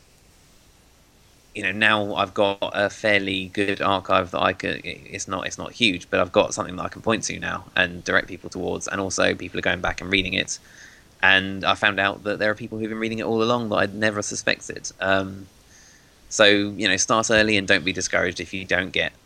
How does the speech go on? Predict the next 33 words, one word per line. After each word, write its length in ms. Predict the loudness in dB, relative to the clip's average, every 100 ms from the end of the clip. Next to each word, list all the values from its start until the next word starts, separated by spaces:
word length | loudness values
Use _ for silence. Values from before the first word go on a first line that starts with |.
| _
much 260 | -6 -4 -4
attention, 480 | -6 -6 -6 -6
because 600 | -8 -4 -4 -2 -2 -4 -6
that's 420 | 0 2 2 -8 -6
the 60 |
kind 160 | -2 0
of 60 |
thing 200 | 0 -2
that 100 | -4
has 140 | -4 -4
a 60 |
slow 280 | -2 4 4
build 260 | 4 -2 -2
up 160 | -4
and 100 | -6
then 140 | -6 -6
a 80 | -2
sudden 280 | 0 -2
kind 220 | -6 -8 -8
of, 80 | 2
"Oh, 320 | 4 4 0
suddenly 340 | -2 -2 0 0
I 40 |
have 140 | 0 0
more 160 | 0
attention 320 | 2 0 0
than 80 | 0
I 60 | 0
thought 180 | 2 0
I 60 |
would." 260 | 0 -4 -6 -18 -20 -20 -20 -20 -20 0
Um, 600 | 6 8 6 0 -6 -10 -14 _ _ _ _ -20 _ _ -20 -18 -18 -20 _ _ 2
and 720 | 6 6 2 -2 -4 -4 -6